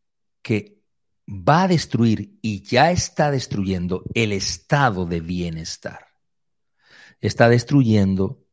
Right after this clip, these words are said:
el estilo de vida de este tiempo. Porque no se puede vivir todo el tiempo bajo el amparo de las misericordias, las virtudes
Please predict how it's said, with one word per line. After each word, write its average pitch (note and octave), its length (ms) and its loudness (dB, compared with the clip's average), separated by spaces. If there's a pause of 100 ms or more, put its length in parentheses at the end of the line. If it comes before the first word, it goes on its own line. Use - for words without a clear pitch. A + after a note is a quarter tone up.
(600)
el A#2+ 180 6
estilo A2 760 2
de F2 140 -4
vida F2+ 560 -4 (520)
de F#2 260 -4
este - 320 -6
tiempo. - 320 -18 (2500)
Porque G2+ 240 -2
no A#2 100 6
se C3 160 2
puede E3+ 220 6
vivir G#2+ 300 6
todo G2 180 2
el F2 80 -2
tiempo G2 320 0
bajo F2 240 -4
el F2 80 -2
amparo E2+ 540 -4 (640)
de G#2 120 4
las G2 160 0
misericordias, F#2 1000 4
las G2 160 2
virtudes F#2+ 680 2